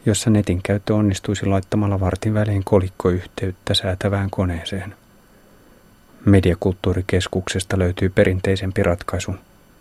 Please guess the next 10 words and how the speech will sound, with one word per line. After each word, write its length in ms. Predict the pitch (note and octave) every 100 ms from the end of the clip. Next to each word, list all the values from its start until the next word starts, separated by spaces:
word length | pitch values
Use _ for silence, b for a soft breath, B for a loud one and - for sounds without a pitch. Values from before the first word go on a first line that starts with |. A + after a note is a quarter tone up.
| _ _ _ -
Maksu 460 | G#2+ F2 - - G2+ -
suoritetaan 680 | - G#2 G2 F#2+ F#2+ G2 F#2+
kerralla 460 | G#2+ F#2+ F#2+ F#2+ F#2 -
käytön 340 | F#2 E2+ F#2
jälkeen. 440 | F2 E2+ F2+ F#2 - - - _ _ _ b b b b b b b _ _ - - -
Zagrebista 640 | G2 F#2+ G2 F#2+ F#2+ -
on 260 | G2 G2 F#2 -
kolmisenkymmentä 800 | - G#2 G2 - G2 F#2+ G2 G2
kilometriä 580 | - G2 F#2 F#2 G#2 F#2+
Sloveniaan. 600 | - G2+ F#2 F#2 F2+ F2+